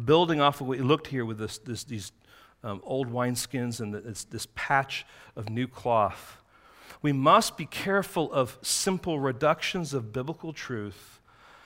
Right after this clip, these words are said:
that say things like, "Hey, the Old Testament, it's all about law." Or I should say,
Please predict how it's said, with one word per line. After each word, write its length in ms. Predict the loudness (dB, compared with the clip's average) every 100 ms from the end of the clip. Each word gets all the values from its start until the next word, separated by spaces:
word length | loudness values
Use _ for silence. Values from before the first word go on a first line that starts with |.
| -14
that 120 | -10 -4
say 300 | 0 2 0
things 400 | -2 -4 -4 -2
like, 320 | 0 0 -6 -20 -20 _ _ _
"Hey, 140 | -2 -2
the 160 | -2 -6
Old 280 | -6 -6 -8
Testament, 480 | -6 -6 -8 -10 -12
it's 140 | -14 -8 -6
all 240 | -2 -2
about 340 | -2 -2 -2
law." 340 | -2 0 0 0
Or 140 | -2 -4
I 20 |
should 160 | -2
say, 100 | -4